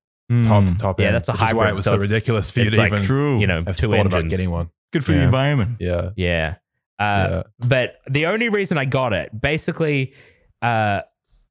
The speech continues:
Speaker 3: I was, I, I was talking to someone and, and they're like, "Man, with covid, you can get such good deals on shit at the moment." 'Cause obviously, you know, to stop a recession, everyone wants everyone to be spending as much money as they can.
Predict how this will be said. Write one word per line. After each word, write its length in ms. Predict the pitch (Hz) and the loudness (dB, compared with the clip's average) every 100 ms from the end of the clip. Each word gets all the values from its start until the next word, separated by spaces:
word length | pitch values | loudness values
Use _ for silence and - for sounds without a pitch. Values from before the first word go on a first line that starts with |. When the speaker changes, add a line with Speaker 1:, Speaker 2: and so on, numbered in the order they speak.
| _ - | _ -4
Speaker 3:
I 800 | 120 120 117 113 107 104 101 90 | -2 0 0 0 0 0 -2 -2
was, 260 | 107 113 - - | -2 -2 -4 -6
I, 160 | 110 - | -6 -2
I 60 | |
was 340 | 120 113 - - - | -2 -2 -6 -16 -12
talking 300 | - 165 180 | -8 -4 -2
to 100 | 139 | -2
someone 380 | - 107 104 101 | -2 -2 0 0
and, 180 | 95 92 - - | -2 -4 -10 -16
and 120 | - 117 | -6 -2
they're 80 | |
like, 160 | 113 98 | -2 0
"Man, 200 | 139 120 | -2 -2
with 160 | 117 - | -4 -2
covid, 380 | 165 175 151 | -2 0 0
you 80 | 123 | -2
can 80 | 135 | -2
get 160 | 135 - | -2 -2
such 220 | 143 113 101 - | -2 -2 -4 -2
good 240 | 135 113 | -4 -2
deals 320 | 123 123 131 | -2 0 0
on 140 | 113 98 | -2 -2
shit 200 | - 92 | -2 -2
at 100 | 73 | 0
the 60 | |
moment." 380 | 87 82 80 - - - - | 0 0 0 -4 -10 -20 -10
'Cause 120 | - 123 | -4 -2
obviously, 640 | 123 117 117 104 98 - | 0 -2 -2 0 -2 -4
you 160 | 113 107 | -2 0
know, 100 | 92 | 0
to 100 | 98 | -2
stop 300 | - 127 - | -2 -2 -2
a 40 | |
recession, 500 | 101 92 143 127 113 | -4 -2 -4 -2 -2
everyone 320 | 104 113 120 117 | -2 -2 -2 0
wants 200 | 110 104 | -2 -2
everyone 240 | 101 98 | -2 0
to 80 | 90 | 0
be 80 | 101 | -4
spending 420 | - - 95 92 | -2 -2 0 0
as 120 | 90 | 0
much 220 | 92 82 | -2 -2
money 180 | 95 87 | -2 0
as 100 | 85 | 0
they 100 | 87 | -2
can. 380 | 87 98 71 64 | -2 -2 -2 -6